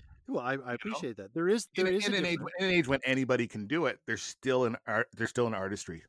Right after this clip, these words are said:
Speaker 2: There's still a, an expertise. And,
Speaker 1: There
Speaker 2: uh, it sounds like you were able to develop your,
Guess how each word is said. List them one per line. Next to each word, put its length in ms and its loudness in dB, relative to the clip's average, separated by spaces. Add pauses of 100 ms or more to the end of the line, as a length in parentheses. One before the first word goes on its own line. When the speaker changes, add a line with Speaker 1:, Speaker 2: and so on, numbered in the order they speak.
(100)
Speaker 2:
There's 120 -6
still 320 -2
a, 200 -6
an 240 -10
expertise. 680 -10 (640)
And, 240 -10
Speaker 1:
There 160 0
Speaker 2:
uh, 240 -10
it 140 -12 (120)
sounds 140 -4
like 160 -4
you 100 -4
were 120 0
able 160 -4
to 80 -4
develop 400 -8
your, 420 -6